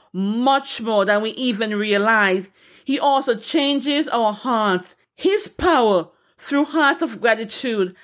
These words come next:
and focused minds on him releases the grip our struggles have over us. So when we release everything to him, he takes control of our heartaches, our pain, and we can in turn give him the glory.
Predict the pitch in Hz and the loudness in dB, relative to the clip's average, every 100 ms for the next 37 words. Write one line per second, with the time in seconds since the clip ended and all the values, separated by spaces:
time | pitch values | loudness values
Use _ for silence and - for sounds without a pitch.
0 | - - 208 202 - 294 294 285 - 247 | -12 -2 -2 -2 0 0 2 -2 -2 0
1 | 247 247 240 254 294 262 185 180 - _ | 2 2 0 0 0 0 0 -2 -6 _
2 | - 202 208 240 269 - 294 202 214 - | -6 -2 2 2 2 0 -2 0 -4 0
3 | 254 247 - 214 208 - - 269 202 208 | -2 0 0 2 2 0 0 0 2 0
4 | 208 220 196 196 - 208 190 196 175 98 | 0 0 0 0 -4 -2 0 0 0 -2
5 | - - - - - 226 214 220 254 294 | -6 -18 -20 -12 -2 0 0 0 0 0
6 | 294 247 233 - 247 254 262 277 233 220 | 0 0 -4 0 2 2 0 0 -2 -4
7 | 254 233 165 180 220 - _ _ - 330 | -4 -2 -2 -4 -12 -18 _ _ -6 2
8 | 330 311 254 233 _ _ - 254 233 - | 4 4 0 -6 _ _ 0 0 0 -6
9 | 254 220 208 - 233 202 170 156 _ - | -4 -2 -2 -2 0 2 2 -2 _ -8
10 | - 208 285 214 - 247 240 247 240 214 | -2 2 2 2 0 0 2 2 0 0
11 | 214 214 - 254 247 226 196 202 - - | -2 -4 -4 0 2 2 -2 -4 -16 -14
12 | - 233 247 269 320 247 226 - 269 226 | -2 0 2 0 0 0 0 -2 0 0
13 | 202 185 _ - 143 269 254 254 262 233 | 0 -4 _ -16 -2 0 0 0 0 0
14 | 233 - - 156 220 240 220 190 180 | -4 -6 -4 -2 0 2 2 2 0